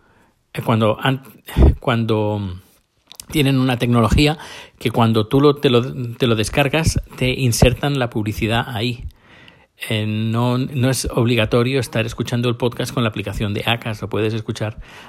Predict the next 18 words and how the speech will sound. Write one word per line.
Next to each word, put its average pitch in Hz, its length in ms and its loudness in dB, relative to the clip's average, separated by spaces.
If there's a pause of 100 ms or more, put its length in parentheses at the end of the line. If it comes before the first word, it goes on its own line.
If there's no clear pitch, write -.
a 95 120 -6
menos 120 360 0
que 131 220 -2
hasta, 117 360 -2
hasta - 340 0
el 104 80 2
momento, 107 560 0
puede 98 200 -4
ser 110 160 -4
que 101 100 -4
cambien, 123 420 -2
pero - 300 -4 (320)
hasta 117 200 -2
el 110 60 2
momento 120 300 2
tienen 123 280 4
una 117 200 2
tecnología 110 680 -2